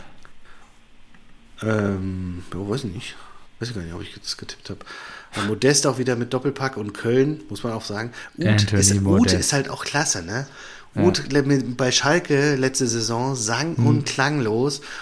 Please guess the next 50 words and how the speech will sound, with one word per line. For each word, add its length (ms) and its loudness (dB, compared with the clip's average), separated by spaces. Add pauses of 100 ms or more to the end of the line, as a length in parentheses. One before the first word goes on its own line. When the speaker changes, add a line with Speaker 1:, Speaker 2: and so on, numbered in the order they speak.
(140)
Speaker 1:
und 80 -2
jetzt 180 2
ist 120 2
er 80 4
hier 340 4
Speaker 2:
Fühlt 200 8
sich 120 8
Speaker 1:
Denker 140 8
Speaker 2:
wohl, 200 10
ja. 500 8
Speaker 1:
und 180 8
Lenker 760 2
und 180 2 (240)
das 180 -2
ist 120 4
schon 180 2
kurios, 500 4
oder? 340 0 (260)
Speaker 2:
Ja, 180 4
fühlt 160 6
Speaker 1:
Und 40 4
Speaker 2:
sich 100 4
Speaker 1:
führt 140 10
Speaker 2:
wohl, 80 10
Speaker 1:
mit 100 6
Speaker 2:
spielt 200 6
Speaker 1:
Köln 360 6
auf 220 -2
Platz 320 0
sechs. 460 0 (200)
Also, 400 0 (500)
Speaker 2:
Ja. 100 8
Speaker 1:
das 160 8
ist 60 4
wirklich, 240 4
Fußball 500 2
ist 280 0
doch, 300 0 (200)
ist 220 -8
doch 160 -8
Wahnsinn. 500 -8 (540)
Speaker 2:
Gegen 180 8
wen 100 8
Speaker 1:
So. 40 2
Speaker 2:
spielen 140 8
die 60 10
Leipziger 460 6
nächste 300 2
Woche? 360 0
Weil 460 0